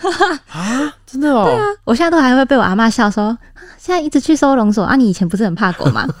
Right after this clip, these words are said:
Speaker 1: <laughs>
Speaker 2: 对，所以我小时候是超怕动物，然后超怕狗。然后到我后来我们家养猫之后，我开始喜欢猫咪，然后后来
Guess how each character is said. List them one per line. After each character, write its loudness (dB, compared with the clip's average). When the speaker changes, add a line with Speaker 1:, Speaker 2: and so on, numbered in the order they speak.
Speaker 1:
<laughs> -10
Speaker 2:
对， -2
所 2
以 4
我 4
小 0
时 0
候 2
是 -2
超 0
怕 0
动 -2
物， 2
然 2
后 0
超 0
怕 0
狗。 -8
然 2
后 2
到 2
我 -2
后 -2
来 -2
我 -2
们 -2
家 0
养 0
猫 -4
之 0
后， 4
我 2
开 0
始 0
喜 -2
欢 2
猫 0
咪， 0
然 -4
后 -2
后 2
来 0